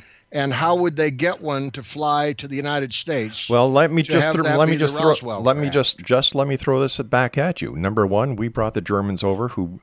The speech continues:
Speaker 2: who, if it wasn't for the Germans that we brought over to the United States, the U S would never be on the moon, number one. Number two, they were highly advanced when it came to aeronautics. And number three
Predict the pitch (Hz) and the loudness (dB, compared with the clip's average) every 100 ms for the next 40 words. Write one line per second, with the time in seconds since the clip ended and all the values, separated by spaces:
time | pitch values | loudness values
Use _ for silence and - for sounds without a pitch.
0 | _ 110 85 82 87 76 104 98 82 98 | _ -4 -2 -4 -2 0 0 0 -6 -2
1 | 92 87 80 78 69 - - 104 107 76 | 0 0 0 -4 -6 -10 -4 -2 -2 -6
2 | 76 87 76 78 85 90 90 76 - 85 | -6 -6 -4 -6 -4 -2 -2 -6 -10 -6
3 | 80 82 76 - 104 - - - 80 87 | -4 -4 -6 -4 -4 -4 -10 -6 -4 -2
4 | 82 - 80 76 87 76 76 67 67 80 | -2 -4 -6 -4 -4 -4 -6 -8 -6 -6
5 | 98 71 67 71 82 92 76 127 - 196 | -6 -6 -6 -6 -4 -4 -8 -10 -4 0
6 | 190 - - - - - - 120 101 87 | 0 0 -12 -20 -20 -20 0 2 4 0
7 | 78 123 135 120 95 78 65 101 110 113 | 0 0 2 2 0 -2 -4 -2 -2 -4
8 | - 110 90 - 104 95 95 - 98 80 | -6 -2 -2 -4 -4 -4 -4 -4 -4 -2
9 | 90 87 80 120 107 - - - - - | -2 -2 -2 -4 -4 -8 -12 -16 -16 -4
10 | 135 151 139 - 202 147 | -2 0 -2 0 0 0